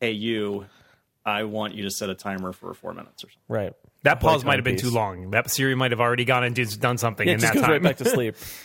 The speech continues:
Speaker 2: No, I, I agree. That, that's the, that's one of the, I don't trust it. I,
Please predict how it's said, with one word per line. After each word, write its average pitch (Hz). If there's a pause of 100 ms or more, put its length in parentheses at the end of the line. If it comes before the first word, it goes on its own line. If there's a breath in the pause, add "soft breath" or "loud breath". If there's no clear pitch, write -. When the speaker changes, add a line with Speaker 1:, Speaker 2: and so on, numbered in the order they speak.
Speaker 2:
No, 127
I, 139
I 139
agree. 123
That, 117
that's 127
the, 113
that's 107
one 110
of 101
the, 98 (840 loud breath)
I 127
don't 120
trust 104
it. -
I, 110